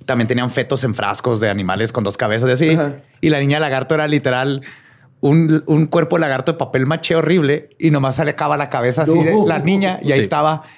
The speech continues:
Speaker 1: haciendo caras. Y luego al rato ibas a, porque vas caminando, ¿no? Como que hace espantos. Y luego llegabas con la niña araña y era lo mismo, pero era la misma niña. Como que se salía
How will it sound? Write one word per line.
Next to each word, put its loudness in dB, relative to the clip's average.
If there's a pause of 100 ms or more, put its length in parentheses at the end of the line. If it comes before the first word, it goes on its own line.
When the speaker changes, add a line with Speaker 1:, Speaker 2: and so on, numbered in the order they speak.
(220)
Speaker 1:
haciendo -2
caras. -2
Y -2
luego 2
al 0
rato 0
ibas 0
a, -4 (280)
porque -2
vas -2
caminando, -2
¿no? -2
Como 0
que -4
hace -2
espantos. -4 (340)
Y 0
luego 4
llegabas 0
con 0
la 0
niña 2
araña 0
y 2
era 0
lo 0
mismo, 2
pero 0
era 0
la -2
misma 2
niña. 2
Como 0
que -4
se -4
salía -2